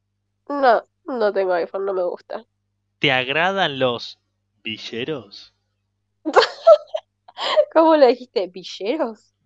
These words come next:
Speaker 2: ¿Villeros?
Speaker 1: Esas criaturas. <laughs>
Speaker 2: <laughs>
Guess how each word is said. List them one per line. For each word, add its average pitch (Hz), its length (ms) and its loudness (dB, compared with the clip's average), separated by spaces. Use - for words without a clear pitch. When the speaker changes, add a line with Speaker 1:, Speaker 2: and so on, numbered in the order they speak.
Speaker 2:
¿Villeros? 110 640 -12
Speaker 1:
Esas 262 220 0
criaturas. 254 760 0
<laughs> 370 60 0
Speaker 2:
<laughs> 254 640 -14